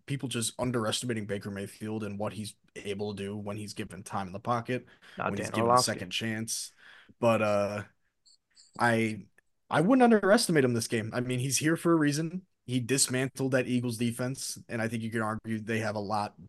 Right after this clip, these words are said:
Speaker 1: better personnel than the Lions. Sure, they just, they're, <laughs> the Eagles are, like,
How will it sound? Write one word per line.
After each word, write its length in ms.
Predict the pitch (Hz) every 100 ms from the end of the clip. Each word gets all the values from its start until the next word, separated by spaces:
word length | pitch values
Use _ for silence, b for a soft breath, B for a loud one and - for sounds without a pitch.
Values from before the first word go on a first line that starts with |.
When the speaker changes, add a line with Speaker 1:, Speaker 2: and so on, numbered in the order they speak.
| -
Speaker 1:
better 180 | 110 104
personnel 680 | - 113 - 95 92 107 120
than 180 | 127 123
the 60 |
Lions. 480 | 123 123 127 139 - B B B B
Sure, 340 | - 127 120
they 200 | 110 110
just, 360 | 101 98 - - _ -
they're, 320 | 120 104 117 135
<laughs> 140 | -
the 320 | 131 - 156 -
Eagles 440 | 196 170 143 131
are, 120 | 120 107
like, 180 | 101